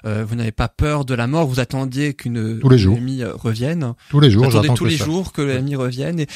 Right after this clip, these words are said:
Speaker 1: et avant la première, avant votre première expérience de mort imminente, est-ce que c'était comme ça aussi ? Est-ce,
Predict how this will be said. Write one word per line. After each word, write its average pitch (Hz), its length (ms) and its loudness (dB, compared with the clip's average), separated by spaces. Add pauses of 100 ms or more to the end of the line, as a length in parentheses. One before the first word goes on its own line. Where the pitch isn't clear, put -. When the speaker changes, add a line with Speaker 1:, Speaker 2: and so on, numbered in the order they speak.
(120)
Speaker 1:
et 135 120 -4
avant 151 460 -4
la 127 160 -2
première, 139 460 -2
avant 123 140 -2
votre 135 180 -4
première 120 380 -8
expérience 117 480 -6
de 117 100 -8
mort 110 180 -6
imminente, 113 360 -8
est-ce 123 140 -4
que - 100 -4
c'était 135 200 -4
comme 123 200 -4
ça 117 200 -6
aussi ? 139 360 -6
Est-ce, 143 200 -6